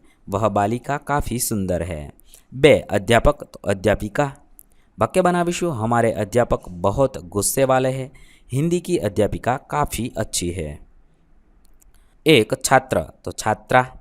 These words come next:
"વહ છાત્ર કાફી હોશિયાર હૈ, વહ છાત્રા ગણિત મેં કમજોર હૈ." ગ્વાલા તો ગ્વાલિન. ગ્વાલા વહીં પર ખડા થા, ગ્વાલીન બકરિયા ચરા રહી હૈ. મેં અહીંયા જે વાક્ય લખ્યા છે તે જ વાક્ય લખવા જરૂરી નથી,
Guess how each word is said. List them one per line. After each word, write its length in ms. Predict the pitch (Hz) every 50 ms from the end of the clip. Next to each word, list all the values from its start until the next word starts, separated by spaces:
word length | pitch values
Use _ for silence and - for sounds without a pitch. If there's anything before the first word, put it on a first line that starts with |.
| - - - _ _ _ _ _ _ _ _
"વહ 240 | 104 117 139 165 175
છાત્ર 360 | 170 - 135 117 - - 110
કાફી 360 | 104 - 104 98 95 - 101 87
હોશિયાર 540 | 90 95 92 92 - - - 135 135 135
હૈ, 200 | 131 131 135 135 - _ _ _ _ _ _ -
વહ 180 | 127 139 160 170
છાત્રા 500 | 170 - - 113 104 - - 95 85 82
ગણિત 400 | 90 90 104 120 151 175 - -
મેં 200 | 101 98 123 -
કમજોર 460 | - 107 98 95 87 95 90 85 85
હૈ." 260 | 82 - 82 78 76 - - _ _ - - _ _ - -
ગ્વાલા 460 | 98 101 139 143 131 113 101 90 80 71 - _
તો 80 | 87 80
ગ્વાલિન. 680 | 80 85 98 101 101 110 127 139 135 131 131 127 - _ _ _ _ _ _ _ _ _ _ _ -
ગ્વાલા 480 | 101 95 113 120 135 156 165 110 107 131
વહીં 380 | 131 127 151 147 165 185 170
પર 160 | - 107 104 -
ખડા 340 | - - 135 120 101 92
થા, 300 | 92 - - 90 80 78 - - - -
ગ્વાલીન 580 | 95 90 82 90 98 104 131 143 117 120 139 139
બકરિયા 500 | 143 143 - 165 139 120 95 95 101 123
ચરા 380 | - - 127 107 98 92 90 87
રહી 240 | 90 90 95 92
હૈ. 380 | 87 104 98 82 82 80 80 80 - _ _ _ - - - - - _
મેં 200 | 147 165 185 -
અહીંયા 240 | - 175 175 180 170
જે 140 | 160 156 156
વાક્ય 300 | 120 110 107 - - 117
લખ્યા 300 | 92 85 87 - - 143
છે 180 | 143 - 123 120
તે 200 | - 127 123 120
જ 80 | 123
વાક્ય 320 | 113 110 110 - - 123 104
લખવા 320 | 92 87 - - 117 113
જરૂરી 460 | 95 - 90 87 87 101 123 131 143
નથી, 320 | 139 156 160 - - 123